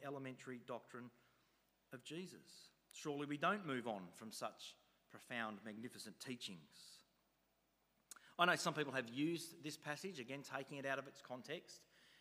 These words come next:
and they've weaponized it to create levels of spiritual maturity in the church amongst Christians. And they've said, "See,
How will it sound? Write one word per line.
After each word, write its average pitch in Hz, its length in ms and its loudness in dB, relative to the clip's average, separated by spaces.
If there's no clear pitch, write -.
and 135 80 2
they've 135 160 6
weaponized 143 600 4
it 113 80 -8
to 127 260 0
create 147 360 2
levels 139 380 4
of 120 140 -6
spiritual 135 680 -4
maturity 131 500 0
in 113 100 -8
the 101 80 -8
church 113 460 -4
amongst 104 280 -6
Christians. - 580 -12
And 127 80 0
they've 123 100 2
said, 107 200 -2
"See, 277 320 4